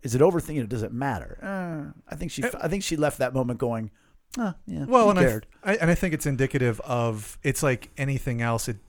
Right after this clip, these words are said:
Speaker 2: it eventually becomes muscle memory, and you, you aren't thinking about it a lot. Like when you get really good at a sport, like at first, or, you know, or you're trying
Speaker 1: Hmm.
Speaker 2: to do something new,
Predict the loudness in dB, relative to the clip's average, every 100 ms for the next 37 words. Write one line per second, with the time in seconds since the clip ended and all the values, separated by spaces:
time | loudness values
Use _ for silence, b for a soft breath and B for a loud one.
0 | -4 0 0 0 -2 -4 -4 -4 -6 -4
1 | -2 -2 -2 -4 -2 -2 -2 -2 -2 -4
2 | -4 -4 -6 -2 -2 -2 -4 -6 -4 -4
3 | -2 -2 -2 -2 -2 -4 -4 -6 -4 -4
4 | -2 -2 -4 -2 -4 -2 -4 -4 -6 -4
5 | -2 -2 -4 -6 -4 0 0 0 -6 -6
6 | -6 -2 0 2 0 -2 0 0 0 -2
7 | -4 -6 -4 -2 -2